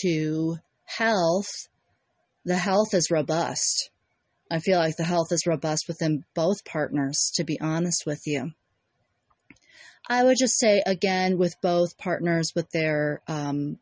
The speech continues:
the, the two Mars placements, willing, be willing to negotiate,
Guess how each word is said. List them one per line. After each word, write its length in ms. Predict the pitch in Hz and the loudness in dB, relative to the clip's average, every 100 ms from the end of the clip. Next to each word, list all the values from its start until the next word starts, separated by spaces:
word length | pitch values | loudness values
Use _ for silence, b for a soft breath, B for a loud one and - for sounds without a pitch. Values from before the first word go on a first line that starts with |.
| _ _ _ _ _ _ _ _ _ _ _ _ | _ _ _ _ _ _ _ _ _ _ _ _
the, 220 | 185 185 170 - | -4 -2 -4 -10
the 420 | 185 190 170 160 | -2 2 2 0
two 680 | - - 190 175 170 170 165 b b | -2 2 4 6 6 4 0 b b
Mars 400 | 180 170 156 165 | -2 0 0 -2
placements, 720 | - 165 151 - 156 139 - b b b b b b b b b b _ _ _ - | -2 -2 -2 0 -2 -2 -4 b b b b b b b b b b _ _ _ 2
willing, 500 | 294 311 311 294 208 | 6 8 8 6 2
be 180 | 285 311 | 4 6
willing 340 | 294 285 269 247 | 6 8 8 6
to 100 | - | 4
negotiate, 1300 | 208 190 165 175 170 170 - - 175 160 156 151 - | 4 2 0 2 4 4 2 2 2 4 2 0 -2